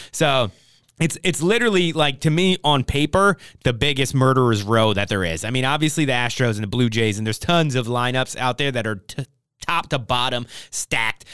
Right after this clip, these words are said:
but the Padres are the team that make me worried that even running DeGrom out there,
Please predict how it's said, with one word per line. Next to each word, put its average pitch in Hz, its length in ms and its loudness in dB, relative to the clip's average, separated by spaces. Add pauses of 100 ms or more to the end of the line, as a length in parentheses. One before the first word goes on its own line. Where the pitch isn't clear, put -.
(120)
but 139 100 0
the 127 80 -2
Padres 151 460 0
are 131 40 2
the 120 60 0
team 135 260 2
that 104 120 0
make 127 220 0
me 156 100 2
worried 127 360 2
that 113 220 -2
even 156 480 2
running 139 300 2
DeGrom 127 420 2
out 123 200 0
there, 127 200 2